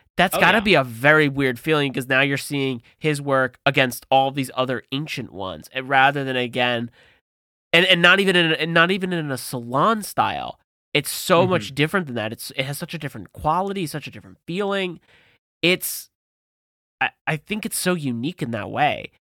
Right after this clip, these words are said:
Speaker 1: And
Speaker 2: Yeah.
Speaker 1: I don't know if it's, like, even with the garden and, like, the idea of domesticity and, like, that comment. I'm sure there's levels to it being there. I don't think that's
Speaker 2: Mm-hmm.
Speaker 1: the idea. I,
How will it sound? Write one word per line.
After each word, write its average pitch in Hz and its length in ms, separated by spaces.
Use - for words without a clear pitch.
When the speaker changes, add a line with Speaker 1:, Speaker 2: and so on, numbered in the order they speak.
Speaker 1:
And 165 300
Speaker 2:
Yeah. 127 400
Speaker 1:
I 175 80
don't 214 300
know 180 240
if 190 120
it's, - 400
like, 156 140
even 220 240
with 202 160
the 160 80
garden 135 640
and, 120 160
like, 117 140
the 120 100
idea 120 280
of 113 120
domesticity 120 720
and, 110 160
like, 110 260
that 131 380
comment. 147 640
I'm 370 160
sure 359 340
there's 170 260
levels 123 600
to 135 160
it - 200
being 117 360
there. 170 320
I - 40
don't 381 140
think 311 280
that's 247 200
Speaker 2:
Mm-hmm. 214 80
Speaker 1:
the 202 120
idea. 139 480
I, 113 160